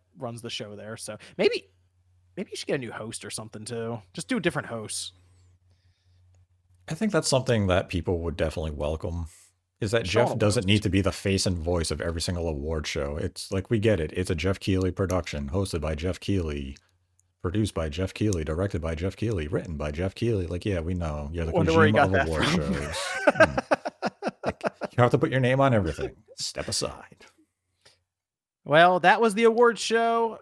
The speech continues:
Speaker 1: Pretty good for Microsoft, I think, with some of the reveals and taking home three awards. So not too bad. But that is, I think that's gonna do it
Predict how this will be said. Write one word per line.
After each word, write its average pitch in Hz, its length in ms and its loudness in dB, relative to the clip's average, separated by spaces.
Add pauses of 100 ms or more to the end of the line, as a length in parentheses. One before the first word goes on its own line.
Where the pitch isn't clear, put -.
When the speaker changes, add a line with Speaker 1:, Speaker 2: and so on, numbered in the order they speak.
Speaker 1:
Pretty 226 240 -6
good 220 180 -2
for 208 140 -8
Microsoft, 208 560 0
I 196 80 0
think, 196 320 -2
with 175 120 -2
some 180 120 -2
of 170 40 -4
the 165 100 2
reveals 170 580 2
and 175 120 -2
taking 180 240 -4
home 185 120 -4
three 170 180 -4
awards. 214 500 -2 (200)
So 160 220 -6
not 175 200 -8
too 180 140 -8
bad. 196 340 -8 (720)
But 165 200 4
that 196 220 4
is, 214 600 2
I - 20 -12
think 190 160 -8
that's 392 140 -12
gonna 233 160 -2
do 156 220 -2
it 214 100 -4